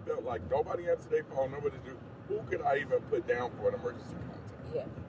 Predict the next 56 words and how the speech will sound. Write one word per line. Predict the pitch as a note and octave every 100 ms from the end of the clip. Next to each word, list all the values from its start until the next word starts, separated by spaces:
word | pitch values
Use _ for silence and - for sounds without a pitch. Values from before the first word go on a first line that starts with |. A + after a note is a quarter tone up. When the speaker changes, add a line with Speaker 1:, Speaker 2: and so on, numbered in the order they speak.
| B2+
Speaker 1:
That's | B2+ C#3+ -
first | C3 B2+ -
thing. | - -
And | -
then | C3 B2+
go | B2
into, | A#2+ A#2 A2 - A#2 G#2+ - - -
all | C3 B2
right, | A#2 A#2
you | - -
got | - -
somebody, | - B4+ - - -
you | - -
put | F3+
them | -
down | C3
as | B2
emergency | A#2+ A2+ - -
contact, | A2+ A#2 -
but | A2+
that's | A2+ A#2+
just | - A2+ -
your | G2 F2+ -
boo, | D#3 D#3 C3
this | -
and | - - -
that. | B2+ - - - -
They | A#2
call | A2+ D3+ D#3+ F3+
the | E3+
person | D3 C3 B2+ - - B2
'cause | B2
you | - - -
fell | B2+ A#2+
out, | A#2 A2+
this | A2+ -
and | -
that. | - - - - - - -
But | B2+
then | B2+ B2+ B2 B2 - - - - - - - - - - - - -
you | -
get | - -
to |
the | -
hospital, | - F3 E3+ C3 C3 A#2+
they | B2
talking | - C3 B2
about, | B2 A#2+ - -
you | B2+
know, | A2
with | G#2+ - -
covid | - - C3+
and | A#2+
all | A#2+ A#2
these | A#2+
new | -